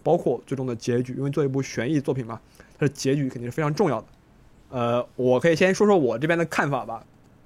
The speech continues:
我这部剧是分三部分去看的，我先看了第一集，然后歇了两天看了第二集，然后又歇了两天看了第三集和第四集，然后第四次我看了第五集，然后看了就停不下来了，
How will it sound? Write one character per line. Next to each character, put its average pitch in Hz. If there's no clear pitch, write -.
我 135
这 165
部 196
剧 160
是 156
分 190
三 226
部 214
分 143
去 117
看 -
的， 120
我 117
先 202
看 202
了 120
第 180
一 175
集， 123
然 131
后 147
歇 196
了 175
两 117
天 127
看 131
了 127
第 170
二 147
集， 107
然 151
后 175
又 190
歇 -
了 185
两 123
天 123
看 139
了 113
第 -
三 160
集 117
和 123
第 143
四 143
集， -
然 113
后 165
第 -
四 170
次 -
我 123
看 -
了 135
第 160
五 123
集， 113
然 131
后 139
看 151
了 135
就 -
停 127
不 147
下 143
来 110
了， 117